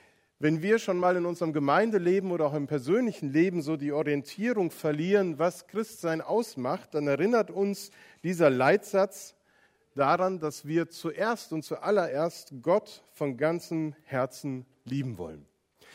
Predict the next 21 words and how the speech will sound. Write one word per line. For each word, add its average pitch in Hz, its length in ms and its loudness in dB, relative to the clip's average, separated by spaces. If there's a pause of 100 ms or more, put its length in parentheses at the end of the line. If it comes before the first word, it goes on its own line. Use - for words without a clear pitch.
(220)
Was 151 180 -2
das 220 260 4
bedeutet, 175 720 2
können 175 240 0
wir 165 100 2
an 156 100 0
den 147 100 -2
Luftballons 147 640 -2
lesen 190 380 0
und 143 140 -4
einige 175 380 -2
von 143 200 -10
euch 160 300 -4
haben 147 160 -2
das 139 200 -6
eben 135 360 -6
sehr 185 380 -2 (180)
ein-, 180 340 -6 (120)
beeindruckend 156 840 -6
halt 147 280 -8
erzählt, 123 640 -4